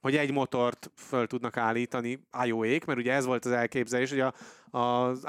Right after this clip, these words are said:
I O K T M majd szépen egy szatellit csapat formájában helyet ad majd Pedro Acostának. Ez nem fog megtörténni, ez, ez elég egyértelmű volt a hétvégén. Ugye Espeleta nyilatkozatából.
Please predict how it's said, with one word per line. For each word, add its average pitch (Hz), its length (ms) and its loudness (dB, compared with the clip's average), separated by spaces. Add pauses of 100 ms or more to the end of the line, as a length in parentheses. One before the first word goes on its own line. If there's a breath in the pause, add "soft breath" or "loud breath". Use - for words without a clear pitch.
I 139 40 2
O 131 80 4
K 127 280 0
T 123 220 2
M 123 40 -2
majd 127 200 -2
szépen 135 320 0
egy 120 100 0
szatellit 120 420 0
csapat 120 300 -2
formájában 120 880 0
helyet 117 320 0
ad 107 120 -4
majd 107 260 -6
Pedro 110 240 -4
Acostának. 202 520 -2
Ez 110 160 -2
nem 120 140 -4
fog 160 160 -4
megtörténni, 190 720 -2
ez, 175 240 -4 (340)
ez 110 180 -10
elég 123 260 -2
egyértelmű 165 500 0
volt 160 200 2
a 160 60 0
hétvégén. 156 600 0 (640 loud breath)
Ugye 143 480 0 (460)
Espeleta 147 500 2
nyilatkozatából. 147 1120 0